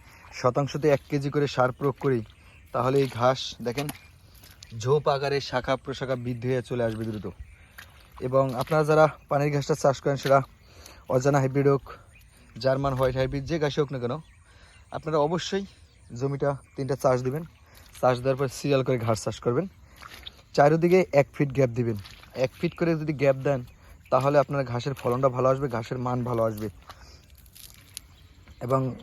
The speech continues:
ফলন বেশি পাবেন। আর যদি আপনি তিন ফিট, দুই ফিট গ্যাপ দেন, সেটা আপনার ব্যক্তিগত বিষয়, সে বিষয়ে কোনো কিছু না। তবে আমি এই ঘাসটা এই জমিতে চাষ করছি,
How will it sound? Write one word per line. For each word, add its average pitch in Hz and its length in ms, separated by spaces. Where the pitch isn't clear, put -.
ফলন 147 320
বেশি 135 180
পাবেন। 120 200
আর 143 100
যদি 175 200
আপনি 175 240
তিন 175 160
ফিট, 165 160
দুই 160 180
ফিট 151 180
গ্যাপ 147 160
দেন, 135 180
সেটা 180 280
আপনার 147 260
ব্যক্তিগত 139 400
বিষয়, 127 280
সে 143 160
বিষয়ে 131 280
কোনো 131 180
কিছু 139 200
না। 151 100
তবে 143 200
আমি 143 200
এই 160 180
ঘাসটা 147 340
এই 156 60
জমিতে 156 240
চাষ - 260
করছি, 165 300